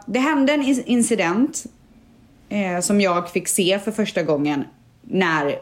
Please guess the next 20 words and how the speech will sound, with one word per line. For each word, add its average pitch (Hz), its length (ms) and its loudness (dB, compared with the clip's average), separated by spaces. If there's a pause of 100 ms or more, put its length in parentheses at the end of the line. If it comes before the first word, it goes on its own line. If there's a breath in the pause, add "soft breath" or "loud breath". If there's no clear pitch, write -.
eh, 165 280 2
jag 160 160 0
såg 165 200 0
att 160 100 -4
folk 156 260 -2
började 151 240 2
prata 240 360 0
om 208 160 0
det. 127 100 -2
För - 80 -2
jag 202 120 0
kollar 233 260 2
inte 254 180 2
på 190 80 -4
varje 160 260 0
avsnitt, 196 460 0
jag 180 80 0
hinner 180 300 0
inte 190 260 0
det. 143 120 -8